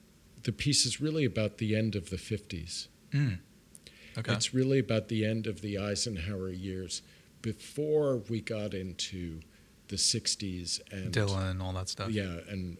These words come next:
Speaker 1: and, you know, the idea of psychedelics and
Speaker 2: Yeah.
Speaker 1: free love and all of that. It's really about another era, and McMurphy is,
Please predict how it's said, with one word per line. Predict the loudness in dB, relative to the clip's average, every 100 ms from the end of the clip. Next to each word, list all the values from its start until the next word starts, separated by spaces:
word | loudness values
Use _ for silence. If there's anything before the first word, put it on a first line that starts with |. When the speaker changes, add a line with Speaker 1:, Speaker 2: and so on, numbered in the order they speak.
| -6
Speaker 1:
and, | -6 -4 -6 -10 -12
you | -6 -4
know, | -4 -6
the | -6 -6
idea | -6 -4 -4
of | 0
psychedelics | 0 0 -4 -6 -6 -6 -6 -8
and | -8 -4
Speaker 2:
Yeah. | -2
Speaker 1:
free | -2
love | -2 -4 -6
and | -4
all | -4 -2 -2
of |
that. | -2 -2
It's | -2 -6 -6
really | -4 -2 0 0 0
about | -2 -4 -4 -6 -10 -4
another | 0 0 0 0 -2 -2
era, | 0 0 0 -4 -6
and | -2 0 -2
McMurphy | -2 0 2 2 0 -2 -2 -6
is, | -2 0 2 0